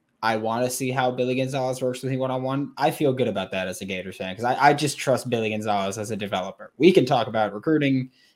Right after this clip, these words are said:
as a <laughs> whole other thing, but as a developer, I think Billy Gonzalez is pretty good at receiver. But another big thing that made Jeremiah Smith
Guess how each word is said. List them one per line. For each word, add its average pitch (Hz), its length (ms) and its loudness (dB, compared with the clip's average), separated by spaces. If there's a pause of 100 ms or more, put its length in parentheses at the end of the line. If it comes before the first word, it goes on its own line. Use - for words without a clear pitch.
(120)
as 104 200 0
a - 60 -8
<laughs> - 0 -
whole 156 320 4
other 151 260 8
thing, 110 380 2 (340)
but 131 120 4
as 127 180 6
a 127 80 4
developer, 127 480 2
I 110 80 0
think 110 180 -4
Billy 107 200 0
Gonzalez 101 440 -4
is 98 260 -6 (480)
pretty 117 260 -2
good 110 200 -2
at 104 160 -2
receiver. 117 500 -2
But 117 200 -2
another 131 340 0
big 127 400 -2
thing 135 300 -2
that 120 160 -2
made 127 300 0
Jeremiah 127 560 0
Smith 127 340 -4